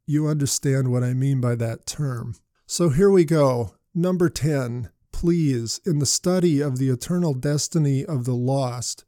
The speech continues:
use humility. In episode eight, I suggested Scripture teaches we're like pygmies who found an iPhone. That iPhone is God and His ways described in Scripture.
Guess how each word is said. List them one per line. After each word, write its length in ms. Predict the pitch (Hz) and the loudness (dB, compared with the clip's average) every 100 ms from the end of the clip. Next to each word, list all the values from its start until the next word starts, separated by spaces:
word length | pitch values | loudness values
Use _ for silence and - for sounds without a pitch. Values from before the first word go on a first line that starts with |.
| _ _ | _ _
use 360 | 170 208 202 - | 0 2 2 2
humility. 680 | 131 131 123 131 131 160 160 _ _ - | 2 2 2 0 0 0 -2 _ _ -2
In 100 | 170 | 0
episode 520 | 202 - - 160 147 | 0 -2 2 2 2
eight, 300 | 156 147 - _ _ _ | 2 0 -4 _ _ _
I 120 | 165 185 | -4 -2
suggested 880 | - 147 131 143 131 - 135 123 - | 0 -2 0 0 0 0 -2 -4 -10
Scripture 540 | - - 196 - 147 | -8 -2 -2 0 -4
teaches 640 | - 147 139 - 135 131 - - | 0 -2 -2 -2 -2 -2 -8 -4
we're 180 | 180 | 0
like 300 | 202 175 143 | 2 0 -4
pygmies 640 | - 170 160 143 131 123 - | -2 -2 0 -2 0 -2 -2
who 120 | 135 | -2
found 380 | - 147 147 139 | -2 -2 0 0
an 120 | 123 | -2
iPhone. 800 | 139 160 151 165 131 120 110 107 _ - | -4 -4 -4 -4 -2 -4 -6 -10 _ -4
That 160 | 170 180 | -2 0
iPhone 580 | 185 175 160 143 139 | 0 -2 0 0 0
is 240 | 180 139 127 | 0 -2 -2
God 500 | 120 147 151 143 127 | -2 -2 -2 -4 -4
and 280 | 180 139 98 | -4 -4 -2
His 280 | 139 123 | -2 -2
ways 460 | 120 139 151 147 127 | -2 -2 0 0 -2
described 640 | - 120 - 135 135 123 | -4 -6 -4 -4 -4 -4
in 100 | 123 | -4
Scripture. 720 | 113 - 151 160 - 131 110 | -4 -4 -4 -4 -6 -8 -8